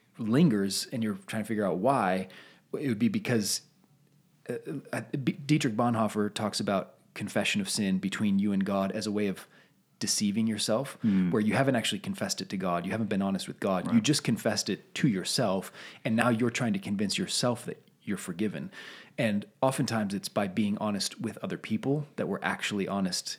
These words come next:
Speaker 1: in front of God.
Speaker 2: Hmm.
Speaker 1: And so confession of sin should be, the, the, the biblical standard is, uh, it, it should be as public as the sin. Or
Speaker 2: Hmm.
Speaker 1: another way to think about it is, who did I sin against?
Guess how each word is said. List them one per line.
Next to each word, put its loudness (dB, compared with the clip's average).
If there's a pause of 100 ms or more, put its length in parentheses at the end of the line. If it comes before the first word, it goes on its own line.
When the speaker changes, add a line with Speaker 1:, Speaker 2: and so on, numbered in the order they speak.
Speaker 1:
in -6
front -6
of -8
God. -6 (240)
Speaker 2:
Hmm. 0
Speaker 1:
And 2
so 4
confession 4
of 2
sin 4 (600)
should 0
be, 6
the, -2
the, -6 (220)
the -4
biblical 0
standard 0
is, 2 (560)
uh, -4 (220)
it, -2
it -2
should -2
be 2
as 0
public -4
as -6
the -8
sin. -6 (100)
Or 0
Speaker 2:
Hmm. 4
Speaker 1:
another 2
way 4
to 0
think -4
about 0
it -2
is, -2 (140)
who 4
did 6
I 0
sin 0
against? -2